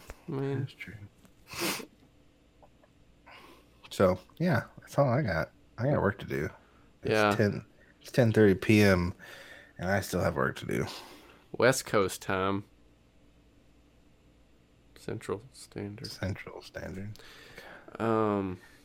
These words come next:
Speaker 2: You also may be considered the dumb one for comments like that.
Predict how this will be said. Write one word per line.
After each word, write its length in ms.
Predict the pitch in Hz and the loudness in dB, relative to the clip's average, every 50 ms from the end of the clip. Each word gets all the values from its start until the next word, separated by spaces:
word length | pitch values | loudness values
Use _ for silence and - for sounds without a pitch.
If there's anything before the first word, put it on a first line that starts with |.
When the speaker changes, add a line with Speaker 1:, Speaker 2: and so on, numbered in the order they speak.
| - | 0
Speaker 2:
You 160 | 143 156 180 165 | 4 8 8 10
also 340 | 175 185 - - - 110 | 10 8 6 4 2 2
may 220 | 101 104 104 104 107 | 4 4 2 2 2
be 520 | 98 107 101 98 92 90 90 87 - - - _ - | 2 0 -2 -2 -2 -4 -6 -8 -12 -14 -16 _ -8
considered 560 | - 104 92 - - 107 95 92 90 85 85 | -6 -6 -4 -2 0 0 2 2 2 0 0
the 80 | 87 | -2
dumb 280 | 87 95 95 95 90 82 | 2 4 4 4 4 2
one 280 | 69 62 64 - - - _ _ _ _ _ _ _ _ _ _ _ _ _ - _ _ _ _ _ _ _ _ _ _ _ _ - - - _ _ _ _ _ _ _ _ _ _ _ _ _ _ _ _ _ _ _ - | -2 -4 -6 -8 -10 -14 _ _ _ _ _ _ _ _ _ _ _ _ _ -20 _ _ _ _ _ _ _ _ _ _ _ _ -20 -20 -20 _ _ _ _ _ _ _ _ _ _ _ _ _ _ _ _ _ _ _ -20
for 480 | - - - - - - - - 82 87 | -18 -16 -16 -14 -14 -12 -8 -8 -8 -8
comments 500 | - - - 90 87 85 78 - - - | -4 -2 0 0 0 0 -4 -6 -6 -6
like 140 | - 90 - | -6 -6 -6
that. 220 | - - - - | -8 -10 -10 -10